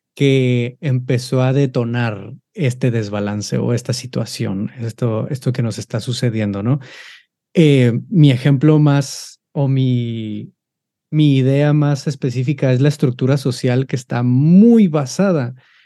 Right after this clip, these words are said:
en una forma acelerada, hiperproductiva,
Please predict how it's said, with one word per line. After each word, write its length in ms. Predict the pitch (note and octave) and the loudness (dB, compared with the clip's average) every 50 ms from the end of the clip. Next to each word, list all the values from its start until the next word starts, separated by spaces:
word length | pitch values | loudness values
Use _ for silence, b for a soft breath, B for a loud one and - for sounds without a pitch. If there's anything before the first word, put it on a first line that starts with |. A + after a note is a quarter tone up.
| b b _ - | b b _ -2
en 220 | E3+ D3 D3 C#3+ | 0 2 2 4
una 460 | D3 D3 D3+ D#3+ E3 E3 D#3 D3+ D3+ - _ - - | 4 4 4 4 4 4 2 0 -2 -8 _ -20 -20
forma 380 | - - D3+ D3+ D3 D3 D3+ D3 | -8 -2 0 0 2 2 2 0
acelerada, 920 | C#3+ - - C3+ B2 A#2 A2+ B2+ C#3+ D#3 D#3 D#3 D#3+ D#3+ E3 E3+ E3 - _ _ _ _ _ _ _ - | 0 -2 -2 -4 -4 -4 -2 -2 0 0 2 2 2 2 0 0 -2 -6 _ _ _ _ _ _ _ 2
hiperproductiva, 1300 | F3+ E3+ C#3+ - C#3+ C3+ B2 - C3 B2 A#2+ A#2 G#2 _ - E3 E3 D3+ D#3 D#3 D#3 D3+ D3+ D3+ D3+ | 2 2 2 2 0 -2 -2 -2 -2 -2 -2 -4 -4 _ 0 2 2 4 4 4 2 2 0 0 -2